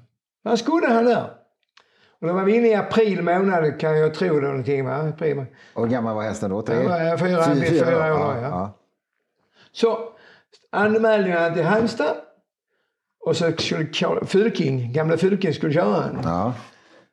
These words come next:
Speaker 1: Så när jag kom in, jag kom, jag var ju amatör också själv på den tiden. Jag, jag var hästskötare,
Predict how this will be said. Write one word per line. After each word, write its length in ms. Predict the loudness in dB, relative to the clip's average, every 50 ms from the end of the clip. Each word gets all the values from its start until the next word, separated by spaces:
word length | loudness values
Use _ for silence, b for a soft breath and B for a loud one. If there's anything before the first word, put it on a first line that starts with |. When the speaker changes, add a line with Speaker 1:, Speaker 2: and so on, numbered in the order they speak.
| B B -12
Speaker 1:
Så 160 | -6 -4 0
när 300 | 0 2 2 2 2 2
jag 120 | 0 0
kom 160 | 0 0 0 0
in, 180 | 0 2 2
jag 220 | 2 2 0 0 -2
kom, 300 | -2 -2 -2 -4 -4 -4 -2
jag 140 | 0 2 4
var 60 | 4
ju 100 | 4 4
amatör 420 | 2 2 0 0 0 0 2 2 2 2 0
också 180 | 0 0 0
själv 120 | 0 0 -2
på 80 | -4
den 160 | -6 -6 -6
tiden. 280 | -4 -4 -4 -4 -4 -4
Jag, 140 | -2 0 0
jag 280 | 2 2 0 0 0
var 80 | 0 0
hästskötare, 640 | 0 0 0 -2 -2 -4 -4 -4 -4 -8 -10 -8